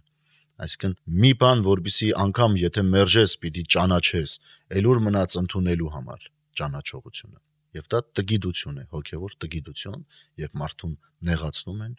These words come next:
համարելով, որ հավատացյալ լինելը դա վտանգավոր մի կարգավիճակ է մարդկային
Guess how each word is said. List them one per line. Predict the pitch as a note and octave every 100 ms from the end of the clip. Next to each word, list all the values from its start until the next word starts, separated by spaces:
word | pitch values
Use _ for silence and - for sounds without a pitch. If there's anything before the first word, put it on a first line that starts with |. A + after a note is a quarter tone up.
| _ _
համարելով, | - F#2+ E2+ E2 E2 G2+
որ | F#2+ D#2+
հավատացյալ | F2 E2+ D#2+ E2+ - F2
լինելը | D2 D2 E2+ G2+
դա | F2 E2 E2+ - _
վտանգավոր | D2 E2 D2+ D2+ D2+ D#2 F#2
մի | D#2 D2+ _
կարգավիճակ | - D#2+ - D2 C#2+ C#2 C#2+ A#1+
է | B1+
մարդկային | B1 _ - B1